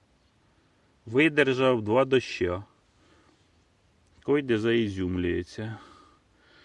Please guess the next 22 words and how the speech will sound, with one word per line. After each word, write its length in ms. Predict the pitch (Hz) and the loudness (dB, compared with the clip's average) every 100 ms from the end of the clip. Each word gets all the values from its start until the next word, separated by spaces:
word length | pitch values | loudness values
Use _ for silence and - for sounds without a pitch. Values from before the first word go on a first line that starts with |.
| _ - | _ -4
Видержав 520 | 123 156 143 123 113 | -2 2 2 4 2
два 220 | 110 127 | 2 -2
доща, 420 | 123 107 - 95 | 0 -2 -2 -6
не 140 | 98 127 | -4 -2
поливав 500 | - 131 120 95 87 | 0 2 2 2 0
оце 240 | 87 90 | -2 -6
перед 360 | 87 92 90 87 | -6 -6 -6 -6
цим. 180 | 90 92 | -8 -6
Можливо, 440 | 101 117 117 110 | -6 -4 -2 -2
із-за 320 | 101 101 107 | -2 -4 -6
цього 320 | 98 143 131 | -6 -4 -4
трошечки 520 | 110 107 113 - - 101 | -4 -6 -6 -8 -8 -6
почав 360 | 95 - 113 | -6 -6 -8
підсихати. 680 | - 107 - 107 - 92 101 | -6 -12 -6 -6 -6 -12 -12
Можливо, 440 | 101 113 151 135 | -10 -8 -4 -2
він 160 | 101 110 | -2 -4
уже 200 | 101 101 | -4 -6
поспів, 440 | - 98 - 131 | -6 -10 -8 -10
переспіває, 880 | 120 101 98 - 95 90 87 87 87 | -8 -10 -10 -10 -10 -8 -10 -12 -12
як 100 | 90 | -14
би 160 | 101 104 | -14 -18
сказати. 400 | - 107 110 | -18 -16 -16